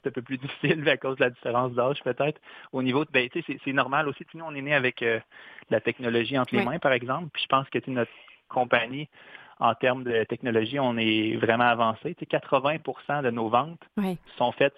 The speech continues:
Speaker 1: soit via le site web ou via l'application mobile. Tu sais, je pense pas qu'il y a aucune autre chaîne de restauration, euh, au Québec que ce pourcentage de ventes en ligne-là. Euh, tu sais, c'est quelque chose de, ben, que, tu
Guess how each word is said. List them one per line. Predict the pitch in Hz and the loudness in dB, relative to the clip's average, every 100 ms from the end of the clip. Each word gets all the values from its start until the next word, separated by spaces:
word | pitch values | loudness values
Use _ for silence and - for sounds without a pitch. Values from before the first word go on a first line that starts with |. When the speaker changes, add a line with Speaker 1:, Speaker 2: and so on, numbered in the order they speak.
| - | -8
Speaker 1:
soit | - 156 | 0 2
via | 143 135 | 2 -2
le | 139 | -2
site | 127 123 - | -2 -6 -2
web | 139 165 - _ | 0 0 -6 _
ou | 147 | -6
via | 135 123 135 | -2 2 2
l'application | 123 - 117 - 117 | 0 0 -2 -2 -6
mobile. | 110 120 120 | -2 0 -2
Tu | 135 | -4
sais, | |
je | - | -2
pense | 123 | -2
pas | - 165 | -2 -4
qu'il | |
y | 123 | -2
a | |
aucune | 120 143 | -4 -2
autre | 127 - | -2 0
chaîne | 143 135 | 0 2
de | 117 | 0
restauration, | 113 - 113 110 - 127 127 | 0 -2 -2 -2 -2 -2 2
euh, | 110 - - - - - | 0 -2 -14 -20 -20 -6
au | 131 | -4
Québec | 117 117 127 135 | 2 2 2 0
que | - 117 | -6 -6
ce | 113 | -6
pourcentage | 120 - 117 110 123 117 | -6 -2 0 2 0 0
de | 110 | 0
ventes | 117 120 | 0 0
en | 117 | -2
ligne-là. | 110 110 110 127 - - - - - - - | -2 -4 -4 -8 -8 -20 -20 -20 -20 -20 -2
Euh, | 117 107 104 104 101 104 - | 2 4 4 2 0 -4 -4
tu | - | -2
sais, | - | -2
c'est | 139 | 0
quelque | 131 | 0
chose | - 127 | 2 0
de, | 127 110 | 0 0
ben, | 107 | 0
que, | 104 110 | 0 -2
tu | 107 | -4